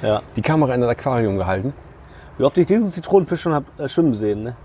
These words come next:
Speaker 2: Und das
Speaker 1: Auf
Speaker 2: läuft
Speaker 1: dieser
Speaker 2: wirklich
Speaker 1: Welt.
Speaker 2: auf wie viel, wie viele Zimmer gibt es wohl von
Speaker 1: Mhm.
Speaker 2: diesem Bums hier?
Speaker 1: Mhm.
Speaker 2: Weltweit. Das läuft auf jedem Fernseher,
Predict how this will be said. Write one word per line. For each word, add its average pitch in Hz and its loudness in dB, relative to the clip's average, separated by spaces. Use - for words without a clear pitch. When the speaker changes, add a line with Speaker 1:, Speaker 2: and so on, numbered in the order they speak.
Speaker 2:
Und 127 2
das 147 4
Speaker 1:
Auf 139 -2
Speaker 2:
läuft 143 6
Speaker 1:
dieser 127 6
Speaker 2:
wirklich 117 6
Speaker 1:
Welt. - -10
Speaker 2:
auf 135 0
wie 120 -2
viel, 185 -2
wie 165 0
viele 226 -2
Zimmer 185 2
gibt 175 4
es 165 2
wohl 185 2
von 175 4
Speaker 1:
Mhm. - 4
Speaker 2:
diesem 165 2
Bums 170 2
hier? 180 -2
Speaker 1:
Mhm. 104 -10
Speaker 2:
Weltweit. 120 2
Das 110 0
läuft 185 4
auf 160 4
jedem 156 2
Fernseher, 117 0